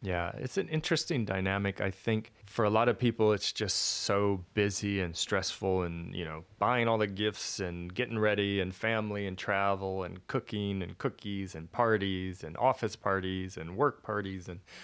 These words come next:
and school parties and, uh, neighborhood <laughs> parties, whatever. That seems like the calendar just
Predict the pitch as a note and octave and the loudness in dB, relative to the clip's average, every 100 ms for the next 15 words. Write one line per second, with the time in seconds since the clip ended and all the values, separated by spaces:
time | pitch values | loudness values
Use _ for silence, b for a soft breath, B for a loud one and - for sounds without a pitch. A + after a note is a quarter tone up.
0 | B B - F#2 E2+ F2+ - E3+ C3+ C3+ | B B -4 -2 -2 -2 4 6 6 4
1 | B2+ A#2 A2 F#2 F#2 F#2 F#2 b b b | 4 4 4 2 -2 -6 -8 b b b
2 | b F#2 E2 E2+ F#2+ D3+ C#3 C3 A#2 B2 | b -10 -6 -4 0 4 6 4 4 2
3 | A2+ G2 B2 B2+ C#3 A#2 G#2+ G#2 G#2 - | 4 4 4 6 6 2 0 -2 -4 -4
4 | C3 A#2 G#2 - - - A2 A#2 A2 G2 | -2 -2 -2 -4 -8 -4 0 2 2 0
5 | G2 F#2 G2 - | 0 -2 -6 -6